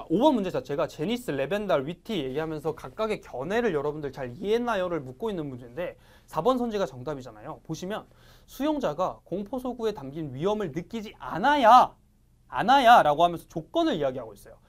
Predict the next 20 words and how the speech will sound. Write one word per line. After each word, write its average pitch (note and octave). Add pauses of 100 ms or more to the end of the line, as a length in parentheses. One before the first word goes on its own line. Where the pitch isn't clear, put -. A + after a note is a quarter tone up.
(160)
"느끼지 A#3
않아야 F#3+
공포 F#3+
소구의 F3+
권고를 C#3
따르겠군"이라고 D#3
얘기를 C3
하고 D3
있는데, B2 (260)
느끼지 F#3+
않아야 F3
되나요? A#2+ (180)
위험. D3 (280)
위험을 E3+
느끼지 D3+
않아야 D#3
되나? B2+ (380)
응? - (200)
잘 D3+
봐봐. D3+